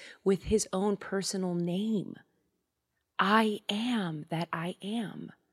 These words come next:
It's his own signature. <laughs> Isn't, like, yo, that's what's up, right? And even then,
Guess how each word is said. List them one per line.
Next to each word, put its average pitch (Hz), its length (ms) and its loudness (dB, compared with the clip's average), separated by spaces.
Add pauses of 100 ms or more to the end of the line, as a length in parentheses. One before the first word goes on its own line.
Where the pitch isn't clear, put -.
(1000)
It's - 160 -4
his 226 200 2
own 220 180 2
signature. 185 960 0
<laughs> - 80 -20
Isn't, - 400 -4 (1000)
like, - 320 6
yo, 302 560 12
that's 359 340 12
what's 587 260 12 (300)
up, 220 440 12
right? 247 500 10 (1000)
And 311 100 12
even 370 320 12
then, 294 440 12